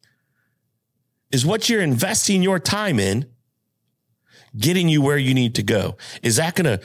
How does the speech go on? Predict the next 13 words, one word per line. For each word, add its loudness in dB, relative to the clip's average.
is 0
that -2
going 0
to 0
benefit 0
you 0
today, 0
the 0
time -2
that 0
you 2
invested 0
yesterday? -2